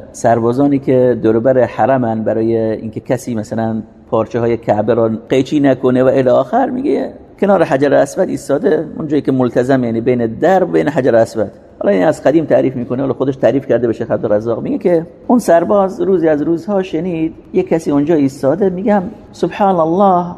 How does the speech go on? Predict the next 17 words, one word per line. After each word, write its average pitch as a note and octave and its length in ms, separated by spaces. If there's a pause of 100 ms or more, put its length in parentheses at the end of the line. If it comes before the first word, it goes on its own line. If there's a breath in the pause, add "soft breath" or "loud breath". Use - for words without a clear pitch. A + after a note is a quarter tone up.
(140)
منم G3 320
یه F3+ 100
طوری G#3 240
بود F#3+ 180
که F#3+ 80
دقت E3 440
می‌کردم D3+ 440
که F3+ 100
این G3 100
چی - 160
می‌خواه، C3+ 340
اونجا C3+ 240
سفت C3+ 340
و - 20
سخت - 360 (280)
محکم D3+ 380
چسبیده. - 540